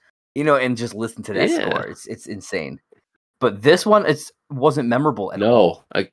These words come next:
Speaker 2: I couldn't even tell you anything about it. I, no.
Speaker 1: No.
Speaker 2: So, I'm starting to agree with a few things about the film, at
Speaker 1: Mm-hmm.
Speaker 2: least. That's, that's, that's good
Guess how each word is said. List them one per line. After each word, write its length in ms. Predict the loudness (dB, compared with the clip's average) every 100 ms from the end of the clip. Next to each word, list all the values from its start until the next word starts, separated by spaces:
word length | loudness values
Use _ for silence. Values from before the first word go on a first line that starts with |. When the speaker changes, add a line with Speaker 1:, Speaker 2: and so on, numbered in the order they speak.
| -6
Speaker 2:
I 120 | -4 -2
couldn't 240 | -2 -2
even 220 | -2 -2
tell 180 | -2 0
you 100 | 0
anything 300 | 0 -2 -2
about 240 | -2 0 0
it. 80 | -2
I, 340 | 0 0 -2 _ -20 -20 _ _ _ _ 0
no. 320 | 2 4 2
Speaker 1:
No. 200 | 0 -6 _ -6
Speaker 2:
So, 420 | 2 4 4 0 _ _ _ _ -4
I'm 100 | -4
starting 320 | 2 2 4
to 140 | 2 -4
agree 320 | 2 4 8
with 100 | 8
a 120 | 6 2
few 260 | 2 2
things 340 | 6 4 4 -2
about 340 | -2 -2 -4 _ _ -8
the 80 | -6
film, 400 | 0 0 0 -2
at 60 | -2
Speaker 1:
Mm-hmm. 120 | 0
Speaker 2:
least. 140 | -2
That's, 300 | -2 -4 -4
that's, 300 | -2 -2 -4
that's 240 | -4 -4 -2
good 260 | 0 0